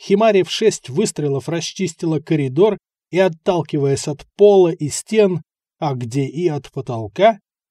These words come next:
огромными скачками понеслась к выходу и на полном ходу влетела в зал, наполненный Аякаси. Именно наполненный. Демоны стояли плотно и слушали своего командира.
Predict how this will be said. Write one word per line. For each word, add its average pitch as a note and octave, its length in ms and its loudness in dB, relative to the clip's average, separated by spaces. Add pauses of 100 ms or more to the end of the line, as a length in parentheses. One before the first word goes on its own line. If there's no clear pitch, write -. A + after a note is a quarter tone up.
(160)
огромными A3 680 2
скачками G3 640 0
понеслась D#3 600 -2
к - 80 -14
выходу B2 500 -4 (400)
и A3 140 -2
на A3 140 2
полном F#3+ 420 4
ходу C#3+ 420 0
влетела G#3 580 4
в B2+ 80 -6
зал, F3+ 400 4 (180)
наполненный F3+ 720 4
Аякаси. C#3 800 0 (500)
Именно A3 400 2
наполненный. E3 760 0 (340)
Демоны F3+ 400 4
стояли D#3+ 440 2
плотно F#3+ 680 0
и C3 80 -6
слушали F3+ 480 -2
своего E3 420 0
командира. A#2+ 800 -2